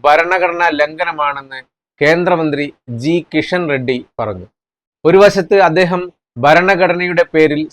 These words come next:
സത്യപ്രതിജ്ഞ ചെയ്യുന്നു, മറുവശത്ത് ഭരണഘടനയ്ക്കെതിരായ മുദ്രാവാക്യം മുഴക്കുന്നു. ഇതോടെ ഒവൈസിയുടെ യഥാർത്ഥ മുഖം പുറത്തു വന്നെന്ന് കിഷൻ റെഡ്ഡി പറയുന്നു. കൂടാതെ മറ്റു നേതാക്കന്മാരും ഒവൈസിക്കെതിരെ രംഗത്തെത്തിയിരുന്നു. ഞങ്ങൾ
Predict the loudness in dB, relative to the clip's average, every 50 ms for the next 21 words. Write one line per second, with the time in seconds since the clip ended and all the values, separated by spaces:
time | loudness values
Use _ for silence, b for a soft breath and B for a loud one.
0 | -4 -2 -2 -2 -2 -2 -6 -4 -2 -4 -2 -2 -4 -6 -6 -8 -8 -6 -4 -4
1 | -4 -4 -8 -12 -14 -18 _ _ _ _ _ _ _ _ _ _ -2 0 2 4
2 | 4 4 2 2 -2 -2 -2 -4 -4 -4 -8 _ _ _ -2 2 4 4 4 2
3 | 2 0 2 0 0 0 -2 -4 -2 -2 0 0 2 2 2 4 4 4 4 2
4 | 0 -2 -6 0 4 4 6 6 6 4 2 0 -4 -8 -8 -6 -2 -2 -2 -2
5 | -2 -6 -8 -8 -12 -16 _ _ _ _ _ -6 0 2 4 4 6 6 4 2
6 | 2 0 0 2 2 2 0 0 -2 -2 -2 0 2 2 2 0 0 -4 -10 -6
7 | -4 -4 0 4 4 4 4 4 2 -4 -4 -4 -6 -6 -8 -8 -10 -14 _ _
8 | _ _ _ _ -2 -2 -2 -2 0 0 0 2 2 0 -4 -4 -6 -6 -8 -12
9 | _ _ _ -8 -6 -4 -4 -2 -2 -2 -4 -4 -6 -6 -6 -8 -6 -6 -6 -6
10 | -8 -10 -14 -18 -20 _ _ _ 0 4 6 6 6 6 6 4 2 -2 0 0
11 | 2 2 4 4 4 4 2 2 -2 -2 0 0 -2 -2 -4 -6 -4 -2 0 2
12 | 2 2 2 0 -4 -4 -2 -2 -2 0 0 0 0 -2 -4 -6 _ -6 -6 -4
13 | -6 -6 -6 -8 -8 -6 -8 -8 -6 -8 -8 -10 -12 -14 _ _ _ _ _ _
14 | -2 2 2 4